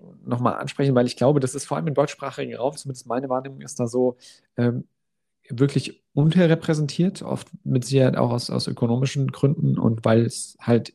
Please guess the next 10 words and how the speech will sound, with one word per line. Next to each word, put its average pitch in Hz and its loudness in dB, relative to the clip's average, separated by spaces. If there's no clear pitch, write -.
eben 120 0
auch - -2
häufig 127 4
nicht 127 2
mehr 127 6
bezahlt 113 2
wird, 143 4
aber, 120 4
ähm, 120 -4
äh, 113 -4